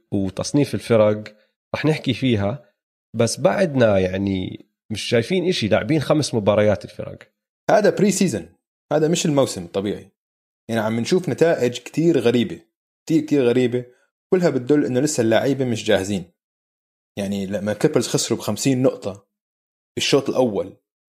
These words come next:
Speaker 2: هاي ما بتصير، حياتها ما صارت بالإن بي إيه لسبب. فالنتائج الغريبة هاي والبلو أوتس، عم، في كتير مباريات عم بيخلصوا بفارق كبير.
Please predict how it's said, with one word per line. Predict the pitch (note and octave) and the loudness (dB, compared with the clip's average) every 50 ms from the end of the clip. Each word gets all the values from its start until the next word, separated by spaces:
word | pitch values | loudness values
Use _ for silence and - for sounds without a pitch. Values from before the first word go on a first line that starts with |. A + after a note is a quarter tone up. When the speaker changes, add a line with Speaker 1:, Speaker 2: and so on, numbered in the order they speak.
| _ _ _ _ - | _ _ _ _ 0
Speaker 2:
هاي | F3 F#3+ | 0 2
ما | A#3+ D#4 | 2 2
بتصير، | D4 C4+ - - - C#3+ G2 - - _ | 2 0 0 0 0 0 0 -2 -8 _
حياتها | - - E3+ G3 F#3+ - E3+ | -4 -2 -2 0 0 0 0
ما | E3+ D#3+ | 0 2
صارت | - F3+ E3 D3 | 2 2 0 0
بالإن | C3 B2+ - D3+ D3+ | 0 -2 -2 -2 0
بي | C#3+ D3 | 0 2
إيه | D#3 | 2
لسبب. | D3+ C#3+ - - E3 C3 G#2 F2 - - _ _ | 2 2 2 2 2 2 0 -2 -6 -14 _ _
فالنتائج | - A#2 A2+ G#2+ G#2 G2+ G#2 G#2 - - _ _ - A#2+ A#2 A2+ G#2+ - F#3 F#3+ E3 C#3 B2+ | -2 0 2 2 0 0 -4 -8 -12 -14 _ _ -8 -6 -4 -2 2 2 2 2 2 0 0
الغريبة | A2 A2+ C3 D#3+ D#3+ B2+ A#2 G#2+ B2 B2 | 0 2 2 2 2 2 2 2 2 2
هاي | A#2 A2 | 2 2
والبلو | A2 G#2 G2 G2+ B2+ D3 D3+ C#3+ | 0 -2 -2 0 0 2 2 2
أوتس، | A2 F#2 - - - | 0 0 -4 -8 -10
عم، | - G2+ G2 - | -10 -10 -10 -10
في | - - D#3 | -10 -10 -6
كتير | D3+ - G3 | -4 -2 -2
مباريات | F#3+ F3+ D#3 D#3 D#3+ C3+ - | 0 2 2 2 2 0 -2
عم | B2 A#2+ | -2 -4
بيخلصوا | C#3 C3+ - A#2 - A#2 | -4 -4 -4 -4 -4 -4
بفارق | G#2 - C3+ C3+ B2 A#2+ | -2 0 0 0 0 0
كبير. | A2 G2 - B2 C3+ B2 - - - | -4 -6 -6 -2 -2 -2 -2 -4 -10